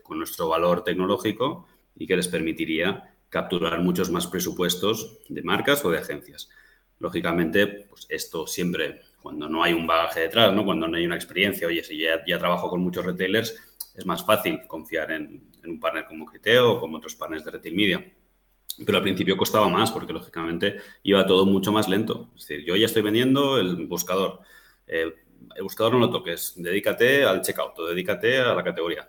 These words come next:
Todo era mucho más lento y ahora es un poco al revés. Ahora son más los retailers los que proactivamente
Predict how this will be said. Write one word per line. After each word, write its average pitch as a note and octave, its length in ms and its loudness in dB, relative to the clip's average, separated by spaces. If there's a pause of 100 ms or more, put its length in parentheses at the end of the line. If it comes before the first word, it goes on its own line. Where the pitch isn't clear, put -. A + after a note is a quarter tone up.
Todo F2+ 180 -2
era F#2+ 180 0
mucho F#2+ 420 0
más F#2 160 -6
lento G2 360 -8 (360)
y - 120 -2
ahora F#2 200 4
es G2 80 -2
un G#2 60 2
poco G#2+ 160 6
al A#2 60 6
revés. F#2 400 2
Ahora F2 260 -2 (400)
son F#2+ 260 -4
más F#2+ 160 0
los F#2+ 140 2
retailers G2+ 420 2
los F#2+ 140 -2
que - 380 -6
proactivamente F#2 840 0